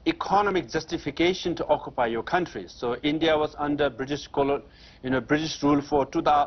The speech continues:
two hundred fifty years, and all that time they would say, "You are better off under us." Similarly, they are using this economic justification, for, you know,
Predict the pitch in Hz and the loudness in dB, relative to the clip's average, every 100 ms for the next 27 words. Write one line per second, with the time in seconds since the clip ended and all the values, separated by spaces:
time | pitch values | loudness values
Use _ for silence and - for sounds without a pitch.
0 | - 175 156 151 - 165 170 147 127 120 | 0 -2 -2 -2 -4 -4 0 0 2 0
1 | 143 151 156 - 147 175 208 196 190 180 | 0 -2 -6 0 2 2 2 -2 0 -2
2 | 175 147 160 160 170 151 165 175 123 143 | -2 -2 -2 -2 -2 2 4 4 2 0
3 | 147 160 170 - 135 135 135 131 - - | 0 0 0 0 0 2 4 2 0 -18
4 | - _ - - - - 208 240 226 190 | -20 _ -20 -20 -20 -4 0 2 2 0
5 | 156 165 180 165 160 160 196 170 156 165 | 0 2 2 0 -2 -2 -4 -4 -6 -6
6 | 156 175 170 160 120 135 - 151 139 135 | -2 0 0 -2 -4 -8 -6 -8 -6 -2
7 | 131 131 151 147 - - - - - 135 | -2 0 -2 -2 -4 -16 -8 -6 0 2
8 | 127 135 | 2 0